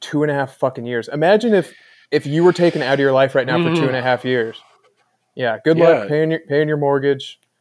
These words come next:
Speaker 1: Uh, you'd lose
Speaker 2: Fuck.
Speaker 1: your job,
Speaker 2: Yeah,
Speaker 1: probably
Speaker 2: it'd be
Speaker 1: alienate
Speaker 2: like
Speaker 1: your
Speaker 2: a
Speaker 1: wife and
Speaker 2: tornado.
Speaker 1: kids.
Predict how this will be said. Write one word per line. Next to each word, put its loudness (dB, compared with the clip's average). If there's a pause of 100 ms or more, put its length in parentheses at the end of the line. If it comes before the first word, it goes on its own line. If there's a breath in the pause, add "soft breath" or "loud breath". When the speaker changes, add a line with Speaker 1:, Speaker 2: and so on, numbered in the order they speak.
(160)
Speaker 1:
Uh, 0
you'd -10
lose -8
Speaker 2:
Fuck. 0
Speaker 1:
your -2
job, 2 (480)
Speaker 2:
Yeah, -8
Speaker 1:
probably 2
Speaker 2:
it'd -4
be 0
Speaker 1:
alienate 2
Speaker 2:
like 2
Speaker 1:
your -4
Speaker 2:
a -6
Speaker 1:
wife 0
and 0
Speaker 2:
tornado. 0
Speaker 1:
kids. -12